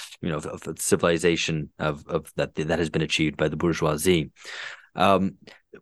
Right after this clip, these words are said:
a-, a-, as to k-, kind of corruption and anti-corruption, I mean, it's something that I've, um, been very interested with regard to i-, in, in Brazil, which, um, you know, regular listeners will know, I've discussed this in the past, you know, was, um, completely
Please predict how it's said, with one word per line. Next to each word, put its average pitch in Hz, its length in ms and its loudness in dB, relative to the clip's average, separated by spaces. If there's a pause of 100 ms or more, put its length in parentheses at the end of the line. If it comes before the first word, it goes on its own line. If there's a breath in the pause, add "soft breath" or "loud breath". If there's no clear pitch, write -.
(100)
a-, 131 60 2
a-, 156 320 2
as 147 120 2
to 147 80 2
k-, 101 160 -6
kind 113 160 -2
of 98 100 -4
corruption 104 560 2
and 92 80 2
anti-corruption, 98 460 0
I - 20 0
mean, 87 140 0
it's - 100 -8
something 95 180 0
that 87 100 2
I've, 82 220 2 (180)
um, 71 580 -6 (200)
been 76 160 -2
very 82 220 4
interested - 440 -4
with 80 200 -2
regard 71 320 0
to 71 400 -4
i-, - 180 -6
in, 85 180 -4
in 80 200 -4
Brazil, 90 500 4
which, - 380 -4
um, 76 520 -6 (120)
you 95 80 -2
know, 80 80 -2
regular 90 340 2
listeners 87 420 0
will 78 120 -2
know, 90 280 6
I've 80 140 2
discussed - 360 -2
this 78 120 -8
in 82 60 -10
the 76 60 -6
past, 90 320 0
you 78 60 -4
know, 73 60 -4
was, 78 220 -6 (480 loud breath)
um, 80 680 2 (480)
completely 82 920 2